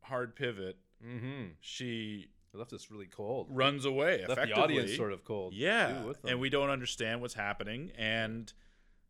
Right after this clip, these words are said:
Speaker 1: it's jarring and off-putting, and, uh,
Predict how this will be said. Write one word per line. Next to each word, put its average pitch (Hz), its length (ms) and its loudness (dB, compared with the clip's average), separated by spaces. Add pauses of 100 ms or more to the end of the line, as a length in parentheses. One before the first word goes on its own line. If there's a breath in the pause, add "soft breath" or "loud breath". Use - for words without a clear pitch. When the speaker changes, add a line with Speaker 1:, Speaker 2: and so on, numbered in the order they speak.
(380)
Speaker 1:
it's 110 220 -8
jarring 135 680 0
and 107 140 -6
off-putting, 120 800 -2
and, 101 720 -8 (1080)
uh, - 40 -20